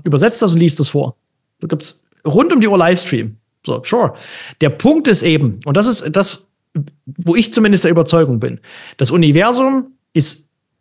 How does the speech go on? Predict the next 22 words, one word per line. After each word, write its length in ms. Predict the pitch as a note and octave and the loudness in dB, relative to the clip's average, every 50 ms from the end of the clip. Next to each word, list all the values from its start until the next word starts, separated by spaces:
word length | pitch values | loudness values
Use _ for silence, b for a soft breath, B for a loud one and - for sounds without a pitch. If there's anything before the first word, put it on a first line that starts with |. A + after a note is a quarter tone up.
| _ _ _ _ _ _ _ | _ _ _ _ _ _ _
infinit 640 | - - - C4+ C4+ B3 - A3 G#3+ G#3+ A3 F#3+ F#3 | -10 -2 0 2 2 2 2 2 2 2 2 2 0
in 80 | F3 | 0
allen 180 | E3 F#3+ G3+ G3 | 0 0 0 2
relevanten 480 | E3+ F3+ F3 D#3+ D3 D#3+ E3 E3 D#3 | 2 2 2 4 2 0 0 -2 -4
praktischen 420 | C#3+ - D#3+ C#3+ - - D3+ C#3 C3+ | -4 -4 -4 -4 -2 -2 0 2 2
Dimensionen 440 | D3 C#3 C3 A#2+ A2 A#2+ A#2+ A2+ G#2+ | 2 2 0 0 2 0 0 0 -2
für 80 | A2 | -4
uns 160 | G#2 A2 G#2+ | -6 -6 -6
gerade. 340 | - B2 A2+ A2 - - A#2+ - _ _ _ _ _ _ _ B B B B B B B _ _ _ _ _ _ | -6 -6 -6 -6 -8 -10 -14 -18 _ _ _ _ _ _ _ B B B B B B B _ _ _ _ _ _
Unsere 440 | - B3+ C#4 D#4 C#4 C#4+ B3 A#3 A#3+ | -2 0 2 2 2 2 2 0 2
Nische, 260 | A#3 A#3 A3+ F3 E3+ | 2 2 2 2 2
das, 180 | C#3+ D3 C#3 - | 0 0 0 0
was 160 | D3+ A#2 A#2+ D3 | 0 0 0 0
wir 180 | G#3 C#4+ C4+ | 0 -2 0
beide 260 | A3+ A#3+ A3 A3 G3+ | 0 0 0 0 0
erzählen 400 | G3+ F#3 - - A3 G#3+ G#3 G3+ | 0 0 0 0 0 0 0 0
können, 300 | F3+ E3+ D#3 D3+ D3 - | 0 0 -2 -2 -4 -8
kann 420 | - - - F#3+ A3 A#3+ A#3+ A3 - | -10 -4 -2 -2 0 -2 -4 -4 -6
kein 340 | - - F#3 F3+ G3+ G#3+ - | -8 -4 -2 -2 -2 -2 0
anderer 440 | E3+ F3+ G#3 G#3 G3 E3 F3 E3 | 0 0 0 0 0 0 0 0
genauso 480 | D#3 E3+ D3 D3 D#3+ F3+ D#3+ D#3 C#3 C#3 | 0 0 0 2 2 2 2 2 2 2
machen. 340 | D3 D#3 C#3+ C3+ A2+ A#2 | 0 0 -2 -4 -8 -8